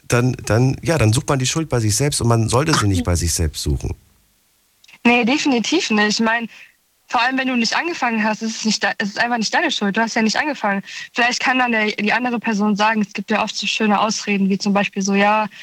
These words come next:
Speaker 2: ähm, da, du hast mir Sink-, Signale
Speaker 1: Oh,
Speaker 2: rübergeschickt,
Speaker 1: ja,
Speaker 2: so,
Speaker 1: ja,
Speaker 2: deine,
Speaker 1: genau.
Speaker 2: deine
Speaker 1: Ja.
Speaker 2: Blicke, ne?
Speaker 1: Hm.
Speaker 2: Da sag ich so, „Was für Blicke, Alter, was für Blicke, Junge? Hä?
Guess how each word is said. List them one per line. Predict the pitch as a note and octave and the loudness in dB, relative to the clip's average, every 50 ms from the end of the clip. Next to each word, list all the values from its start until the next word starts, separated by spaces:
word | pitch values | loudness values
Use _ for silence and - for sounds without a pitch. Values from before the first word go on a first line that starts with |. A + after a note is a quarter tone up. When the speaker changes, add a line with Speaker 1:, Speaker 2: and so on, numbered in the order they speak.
| - - - - - - - - | -16 -14 -14 -16 -16 -18 -6 -2
Speaker 2:
ähm, | A3+ A3 G#3+ G#3+ G#3 G#3 G3 - _ _ _ - | 0 0 2 2 2 0 -2 -4 _ _ _ -4
da, | A#3 A3+ A3+ A#3 | -2 -2 -2 -4
du | A3+ G#3+ G3 A3 | -4 -2 0 2
hast | G#3+ A#3+ A3+ - | 2 0 2 0
mir | A#3 A#3 | 0 0
Sink-, | F#3+ G#3 G#3+ G3 - - - - | 2 2 0 0 -2 -4 -6 -6
Signale | - G#3 G3 G#3+ G#3+ - - A#3+ A3+ G#3 G#3 A#3 C4 C#4+ C4+ B3 A3+ G#3+ G#3 G#3 G#3+ A3 | -6 -2 0 0 0 0 0 0 0 2 2 2 0 0 0 0 0 0 0 0 0 0
Speaker 1:
Oh, | A3 | 0
Speaker 2:
rübergeschickt, | A#3 - - - G#2 G#2 G#2 G#2 - G#2+ F#2+ G2 - | 2 0 0 2 0 0 0 0 0 -2 -2 -2 0
Speaker 1:
ja, | A2+ | 0
Speaker 2:
so, | G#2+ | 2
Speaker 1:
ja, | G#2 G#2 | 2 2
Speaker 2:
deine, | F#2+ | 2
Speaker 1:
genau. | G2+ G#2+ - - G3+ | 0 0 0 0 0
Speaker 2:
deine | A3 A3+ A#3 | 0 0 0
Speaker 1:
Ja. | A#3 - - - C4 | -2 0 0 2 2
Speaker 2:
Blicke, | A#3+ E4 - - - F4+ C4 A#3 A3+ | 2 0 -2 -4 -4 -2 0 0 0
ne? | A3+ A3 A3 A#3 B3 C4 - _ _ | 0 2 2 2 0 -2 -4 _ _
Speaker 1:
Hm. | - A#2 G#2+ - | -4 -2 0 2
Speaker 2:
Da | A#3+ A3 | 2 4
sag | B3 C4 D4 | 4 2 2
ich | E4+ D#4+ | 0 -2
so, | - C4+ A3+ | -2 -2 -2
„Was | B3+ D4+ - - | 0 -2 -2 -6
für | A#3 | -10
Blicke, | G3+ - - C#4+ G#4 - - G#4+ F#4 C4 - - _ _ | -16 -10 -6 -6 -4 -2 0 0 0 0 -2 -6 _ _
Alter, | - G#3+ G3 G#3+ G#3+ G#3 | -4 -4 -2 -2 -2 -2
was | A#3 D4 - | -2 -4 -4
für | - B3 | -4 -4
Blicke, | G3+ F#3+ A#3 E4+ G4 - B4+ G4+ | -4 -2 -2 -2 -2 0 0 2
Junge? | C4+ A3 G#3 G3 G3 G3 G3+ G3 - _ _ _ | 2 2 2 2 2 0 0 -2 -6 _ _ _
Hä? | - B3 | 0 0